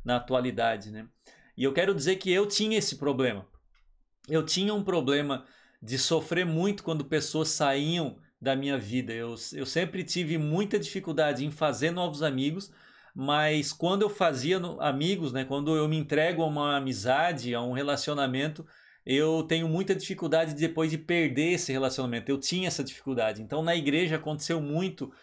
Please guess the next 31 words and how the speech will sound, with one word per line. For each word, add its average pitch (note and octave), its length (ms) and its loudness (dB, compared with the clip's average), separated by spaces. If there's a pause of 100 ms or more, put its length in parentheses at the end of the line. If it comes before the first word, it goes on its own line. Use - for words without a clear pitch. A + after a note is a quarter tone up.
(260)
de A#2 200 0
eu D3+ 180 2
começar D3+ 440 0
a - 20 2
discipular C#3 460 0
uma C#3 140 0
pessoa, D#3+ 600 2
eu, D3 400 2 (300)
hum, B2+ 400 -10
vamos C#3 240 -2
dizer C#3 160 0
assim, C#3 640 -4 (180)
ah, B2+ 600 2
me B2 160 -2
aliançar E3 720 0
com F3 80 -4
a E3+ 80 2
pessoa D3 580 2
e D#3 80 0
depois D#3 360 0
de D#3 60 -2
um D3 40 -2
tempo D3+ 320 0
a C#3+ 60 -2
pessoa C#3+ 480 0
me C3+ 140 -4
abandonou C3+ 760 0
ou C3 140 4
saiu C3 320 2
da C3 100 2
igreja. B2+ 480 -2